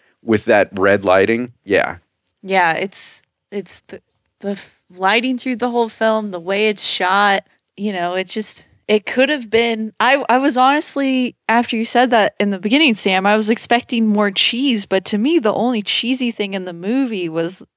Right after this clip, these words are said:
Speaker 2: was, well, there were a few cheesy lines, but
Speaker 1: Dude.
Speaker 2: the saxophone was really the cheesy part.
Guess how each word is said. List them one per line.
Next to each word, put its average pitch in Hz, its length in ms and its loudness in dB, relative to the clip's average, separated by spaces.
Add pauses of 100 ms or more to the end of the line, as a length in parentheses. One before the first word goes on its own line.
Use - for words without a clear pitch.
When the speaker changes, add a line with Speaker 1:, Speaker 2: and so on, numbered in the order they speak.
(120)
Speaker 2:
was, 190 460 -4 (480)
well, 202 160 4
there 226 120 6
were 233 120 8
a 220 40 2
few 285 280 4
cheesy 233 500 2
lines, 196 760 2
but 190 220 2
Speaker 1:
Dude. 214 140 -2
Speaker 2:
the 214 100 4
saxophone 262 880 2
was 226 180 2
really 247 540 4
the 202 220 0
cheesy 208 500 0
part. 156 420 4